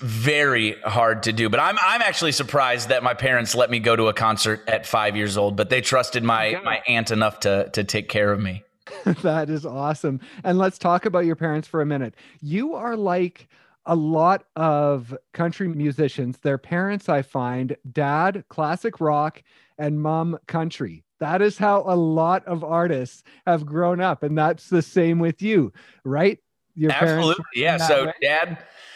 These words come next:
Speaker 1: dad listened to, I mean, Bruce Springsteen, Prince, um, Elton John, um, I mean, all of that style of music, Santana, and just, he had a, a,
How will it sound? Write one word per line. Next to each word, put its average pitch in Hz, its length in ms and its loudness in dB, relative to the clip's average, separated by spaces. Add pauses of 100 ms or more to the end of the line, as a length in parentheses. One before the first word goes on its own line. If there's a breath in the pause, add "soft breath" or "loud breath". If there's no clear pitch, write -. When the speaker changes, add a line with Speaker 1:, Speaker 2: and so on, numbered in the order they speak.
(280 loud breath)
Speaker 1:
dad 175 320 2
listened 175 480 0
to, 135 520 2
I 123 120 2
mean, 117 320 -4
Bruce 151 340 2
Springsteen, 131 920 0
Prince, - 880 0 (160)
um, 110 420 2 (100)
Elton 147 300 -2
John, 123 640 2 (540 loud breath)
um, 104 640 2 (460)
I - 40 -4
mean, 143 220 0
all 165 280 4
of 127 520 -2
that 143 300 -2
style 123 720 2
of 107 240 0
music, 110 580 0
Santana, 127 840 0
and 110 260 -2
just, 131 320 -2 (140 loud breath)
he 208 140 2
had 165 180 4
a, 120 360 2
a, 107 480 0